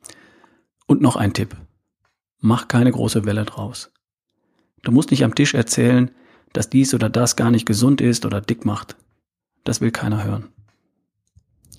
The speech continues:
Du hast dein Ziel und andere vielleicht nicht. Und das ist okay. Ich pick mir von dem, was auf dem Tisch steht, die Dinge heraus, die ich essen mag, und ansonsten halte ich meinen Mund. Und wenn jemand sagt, „Iss doch noch, mein Junge“,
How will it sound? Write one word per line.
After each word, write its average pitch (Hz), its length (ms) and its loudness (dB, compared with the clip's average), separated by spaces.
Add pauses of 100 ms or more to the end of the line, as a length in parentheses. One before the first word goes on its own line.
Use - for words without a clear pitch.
(220)
Du 131 260 4
hast 156 180 0
dein 135 160 2
Ziel 101 340 -2 (400)
und - 160 -2
andere 127 220 4
vielleicht 120 280 -2
nicht. 101 320 -2 (480)
Und - 140 -4
das 110 100 -2
ist 113 140 -6
okay. 104 420 -6 (1120)
Ich - 140 -8
pick - 160 0
mir 139 80 2
von 117 180 2
dem, 135 180 2
was 135 140 0
auf - 80 -8
dem 110 180 -6
Tisch 131 180 -4
steht, 127 340 -2 (420)
die 131 100 4
Dinge 131 220 4
heraus, 113 400 0
die 123 80 -6
ich 113 160 -6
essen 123 180 2
mag, 120 360 0 (500)
und 123 140 2
ansonsten 110 440 2
halte 113 140 -2
ich - 100 -10
meinen 107 160 -2
Mund. 101 300 -4 (880)
Und 104 140 -2
wenn 113 100 6
jemand 120 260 4
sagt, 117 360 0 (440)
„Iss - 160 -2
doch 135 160 -4
noch, 101 220 -2
mein 101 160 -4
Junge“, 101 240 -4